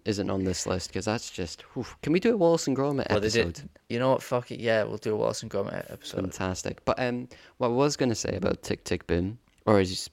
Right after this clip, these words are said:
Speaker 1: some other people or some idiots like to call it, TikTok Boom. Um, well, what is it? Welcome to the Twats Award. Um, you know,
Speaker 2: <laughs>
Speaker 1: after
Speaker 2: Yeah, oh yeah, yeah. The, the Golden Twat Award for Best, uh, Drama goes to,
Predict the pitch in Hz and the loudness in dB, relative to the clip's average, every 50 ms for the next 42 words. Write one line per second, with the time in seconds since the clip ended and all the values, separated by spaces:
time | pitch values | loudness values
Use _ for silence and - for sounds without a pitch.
0 | - - - - 117 104 98 101 98 104 95 - - 95 - - 98 90 87 87 | -4 -2 0 2 4 4 4 4 2 2 0 0 -4 -4 0 0 0 0 0 -2
1 | 95 - _ _ _ - - - - - 98 - - - 117 95 104 90 87 - | -6 -10 _ _ _ -6 -4 -2 0 0 0 -2 0 0 2 2 2 0 0 -2
2 | - 90 - - - - 98 90 92 - - - 120 - - - - - 131 135 | -4 -4 -4 -6 -2 0 2 2 2 0 0 0 0 0 -2 -2 0 2 2 2
3 | - - - 87 95 110 - - - - - - _ _ _ - 104 101 101 101 | 0 -2 -2 -2 -2 -4 -6 -10 -18 -20 -20 -20 _ _ _ 0 2 2 4 4
4 | 104 104 104 104 104 101 101 95 - - _ _ _ _ _ - - - - - | 4 4 4 2 2 0 -2 -4 -8 -12 _ _ _ _ _ -14 -12 -8 -6 -6
5 | - _ _ - - - - - 107 117 113 135 139 - 117 127 - 110 101 - | -8 _ _ -20 -18 -16 -4 0 4 8 10 10 10 10 6 4 0 -2 2 4
6 | 110 120 117 - 113 - 101 95 90 - - 101 85 90 - - - - 87 85 | 4 4 4 2 0 2 2 0 0 2 2 2 2 2 -2 -2 -2 0 0 0
7 | 87 87 90 - - _ - - - _ - - 101 101 104 104 101 101 101 - | 0 -2 -2 -6 -10 _ -20 -20 -20 _ -4 0 2 2 4 4 2 0 -2 -4
8 | _ _ _ _ 131 120 113 113 110 - _ _ - 127 131 - 247 214 220 233 | _ _ _ _ 2 4 4 4 2 -2 _ _ 2 6 8 10 12 12 12 12
9 | 220 165 - - 160 160 170 175 175 165 - - - - - - 143 151 151 135 | 12 12 12 10 8 10 12 12 12 12 10 8 2 -16 -8 6 10 12 12 12
10 | 123 - - - 135 135 131 127 131 131 127 123 139 139 139 147 139 147 139 127 | 12 8 4 2 2 2 2 2 2 0 0 4 6 6 6 6 4 2 -2 -2
11 | - - 139 127 - 92 110 110 110 110 110 110 107 107 - - - _ _ - | 2 4 6 6 6 6 4 4 6 8 8 8 6 6 2 -4 -12 _ _ -12
12 | - - 104 98 - 113 110 107 107 - - - - - - - _ - 104 101 | -6 -6 -6 0 4 6 6 6 4 2 -2 -6 -8 -10 -16 -10 _ 2 4 4
13 | 98 98 - - 113 104 101 101 98 98 95 95 95 - - - - 101 98 95 | 4 2 0 0 0 2 2 2 0 0 0 -2 -2 -4 -8 -4 -2 0 0 0
14 | - - - - 98 95 95 95 - - | -2 -6 -6 -4 -4 -4 -2 -4 -6 -6